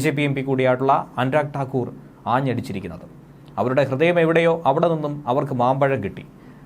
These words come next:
രാഹുലിന് യു പിയിലെ മാമ്പഴം ഇഷ്ടമല്ല, പക്ഷേ പാകിസ്ഥാനിൽ നിന്നുള്ള മാമ്പഴങ്ങളോട് അങ്-, അങ്ങേയറ്റം പ്രിയമാണെന്നും അനുരാഗ് ഠാക്കൂർ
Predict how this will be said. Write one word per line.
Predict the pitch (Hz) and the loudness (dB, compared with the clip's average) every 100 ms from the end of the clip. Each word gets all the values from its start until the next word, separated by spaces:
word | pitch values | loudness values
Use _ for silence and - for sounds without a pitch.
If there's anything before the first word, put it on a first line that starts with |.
| - | 0
രാഹുലിന് | 131 196 214 202 175 | 2 2 4 4 6
യു | 190 | 4
പിയിലെ | 208 208 196 | 4 4 4
മാമ്പഴം | 165 165 156 143 | 4 2 2 0
ഇഷ്ടമല്ല, | 143 156 151 170 | 0 2 2 2
പക്ഷേ | 165 170 170 160 | 2 2 2 2
പാകിസ്ഥാനിൽ | 175 226 202 196 185 | 2 2 2 2 2
നിന്നുള്ള | 175 160 147 | 0 0 2
മാമ്പഴങ്ങളോട് | 139 143 147 147 147 143 147 | 2 2 0 0 0 0 0
അങ്-, | 135 - - 147 | -4 -6 0 2
അങ്ങേയറ്റം | 214 220 202 196 | 4 4 2 2
പ്രിയമാണെന്നും | 175 214 208 175 156 156 156 139 | 2 4 4 2 2 -2 -2 -2
അനുരാഗ് | 156 156 151 | 0 0 -2
ഠാക്കൂർ | 135 135 127 | -2 -2 -4